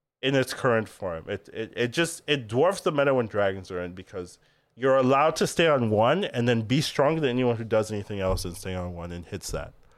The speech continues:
You know, and that, that just seems weird to me. Like, you know, Tavern Tipper kind of has that same vibe, but Tavern Tipper has that huge drawback of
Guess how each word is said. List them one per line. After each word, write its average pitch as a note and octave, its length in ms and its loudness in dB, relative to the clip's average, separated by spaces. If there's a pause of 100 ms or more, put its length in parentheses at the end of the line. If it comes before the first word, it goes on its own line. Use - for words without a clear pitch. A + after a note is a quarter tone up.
(380)
You F2+ 100 -18
know, F2+ 120 -4
and G#2+ 100 0
that, D#3 240 0
that F3 180 0
just E3+ 200 -2
seems E3 280 -4
weird F#2+ 380 -4
to - 100 -18
me. E2+ 220 -16 (200)
Like, F2 180 -12 (1600)
you C3+ 140 0
know, C#3 60 0
Tavern A3 360 2
Tipper A3 300 2
kind D#3 380 2
of F3 160 0
has C3+ 320 2
that A#2 240 2
same C3 360 0
vibe, G#2 420 2
but - 260 -8
Tavern G3 280 0
Tipper F#3+ 200 2
has E3 140 2
that A2 160 0
huge F#3+ 360 -2
drawback C#3 520 2
of G#2 180 -4